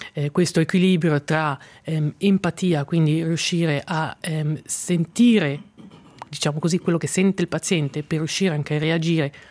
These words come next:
ma allo stesso tempo trattarlo come dei professionisti, richiede sicuramente una stabilità anche a livello, ehm, eh, psicofisico della persona stessa. Quindi io ho bisogno degli infermieri che lavorano al letto del paziente,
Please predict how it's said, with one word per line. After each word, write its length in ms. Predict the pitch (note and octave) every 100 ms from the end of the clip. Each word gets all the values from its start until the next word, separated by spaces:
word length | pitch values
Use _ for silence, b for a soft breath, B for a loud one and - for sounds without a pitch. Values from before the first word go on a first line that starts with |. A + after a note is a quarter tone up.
| B -
ma 200 | F#3 G3
allo 160 | F#3+
stesso 320 | E3+ F3 - F#3
tempo 480 | F3+ D#3+ C#3+ C3+ B B _
trattarlo 600 | - D3 - D#3+ D#3 C#3
come 260 | - D3 C#3
dei 140 | C#3
professionisti, 840 | C#3+ D3 D3 - F3+ D3 - E3+ B B B B
richiede 440 | G3+ F3+ G3 F3
sicuramente 640 | F3 G3 - E3 E3 E3+ F#3
una 220 | F3+ D#3+
stabilità 920 | - - E3 D#3 D#3 D3+ E3 E3 F3+ B B
anche 300 | - E3+ E3
a 20 |
livello, 600 | E3 D#3 D3+ F3 F3+ F#3+ B B
ehm, 680 | - D#3 D3+ D3+ C#3+ C#3 A2+ F2+
eh, 400 | D3+ D3+ D3 D#3
psicofisico 1120 | - - F3 E3+ D3 G#3+ G#3+ D#3+ D3 D3 C#3+ -
della 340 | - E3+ E3+ D3+
persona 380 | D#3+ - D3 C#3
stessa. 380 | - D3 -
Quindi 300 | D3+ F#3+ D3+ D3 B B
io 160 | F#3 F#3
ho 20 |
bisogno 480 | D#3 E3 E3+ D3 D3
degli 180 | D#3 D#3
infermieri 440 | D3+ D#3+ D#3 C#3+
che 100 | C#3+
lavorano 300 | C#3 D#3+ D#3
al 60 | C#3
letto 220 | C#3 D3
del 120 | C#3+
paziente, 560 | C#3 C3+ F#3 G3 G3